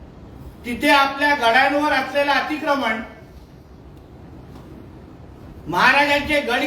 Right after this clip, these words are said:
किल्ले हे खऱ्या अर्थाने महाराजांनी घडवलेला इतिहासाचा आठवण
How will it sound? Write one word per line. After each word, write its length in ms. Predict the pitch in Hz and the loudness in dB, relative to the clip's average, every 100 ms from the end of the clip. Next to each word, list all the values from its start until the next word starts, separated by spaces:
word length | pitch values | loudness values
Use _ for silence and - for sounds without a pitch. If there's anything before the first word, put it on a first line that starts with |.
| 262 | -4
किल्ले 320 | 277 269 262 277 | -6 -4 0 2
हे 180 | 254 269 - | 2 -2 -2
खऱ्या 240 | 202 240 | -2 2
अर्थाने 500 | 262 254 277 262 285 | 2 0 -2 -4 -4
महाराजांनी 560 | 277 208 233 262 269 277 | -4 -2 0 -2 -4 -6
घडवलेला 500 | - 196 240 262 277 | -4 -4 -2 -2 -2
इतिहासाचा 960 | 247 233 - 247 254 277 269 247 240 285 | -4 -6 -10 -2 0 0 -2 -6 -4 -4
आठवण 520 | 196 190 151 277 | 0 -2 0 0